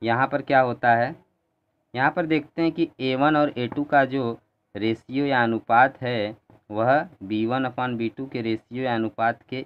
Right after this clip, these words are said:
इक्वल नहीं है, ठीक है। जब इक्वल नहीं है तो यहाँ पर हमें क्या होगा, मी-, युग्म के, समीकरणों के युग्म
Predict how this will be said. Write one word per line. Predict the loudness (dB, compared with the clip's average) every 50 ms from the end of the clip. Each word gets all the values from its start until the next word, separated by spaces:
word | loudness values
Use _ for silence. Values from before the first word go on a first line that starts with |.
| -12 -14
इक्वल | -14 -14 -14 _ -6 -4 -4 -4 -4 -8 -10 -10
नहीं | -8 -6 -6 -6 -6 -6
है, | -8 -10 -14 _ _ _ -20 -20 _ _ _ _ _ -8
ठीक | -8 -2 0 0
है। | 0 0 -2 _ _ _ _ _ _ _
जब | -4 -4 -2 -4 -6 -12 _ _ _ _ _ -10 -10
इक्वल | -10 -10 _ _ 0 2 2 2 2 -2 -6 _ _ -10 -4
नहीं | -2 -2 0 2 2 2 2
है | 0 0 -2 -2 0 -2 -4 -6 -8 _ _ _ _ _ -10
तो | -6 -4
यहाँ | -2 -2 0 -2 -2
पर | -2 -2 -2
हमें | -2 -2 -2 -2
क्या | -2 2 2 4 4
होगा, | 4 2 2 4 4 4 4 2 0 _ _ _ _ _ _ _ _ -4
मी-, | -2 -2 -2 -2 -4 _ _ -14 -10
युग्म | -6 -2 0 0 0 2 2 2 2 0
के, | -2 -2 0 0 0 0 -2
समीकरणों | -4 -6 -4 -2 -2 -2 0 0 0 0 0 -2 -4
के | -4 -6 -6
युग्म | -4 -4 -4 -4 -2 0 0 0 0